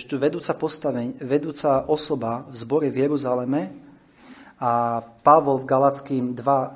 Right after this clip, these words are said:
deväť, e, hovorí o Jakobovi, Kefašovi a Jánovi, ktorí sú považovaní za stĺpy.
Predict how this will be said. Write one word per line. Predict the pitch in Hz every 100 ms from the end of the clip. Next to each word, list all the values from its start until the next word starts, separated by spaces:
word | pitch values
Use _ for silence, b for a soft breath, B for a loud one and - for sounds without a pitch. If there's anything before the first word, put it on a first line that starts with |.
| 127
deväť, | 131 151 117 123 131
e, | - _ b b b b b
hovorí | - 123 107 139 139 135 131
o | 139
Jakobovi, | 127 147 147 151 151 143
Kefašovi | 143 147 147 139 147 139
a | 131
Jánovi, | 143 156 139 117 120 - B B -
ktorí | - 135
sú | 131 - -
považovaní | 151 139 127 117 120 113
za | 113 104
stĺpy. | - - 131 - - - -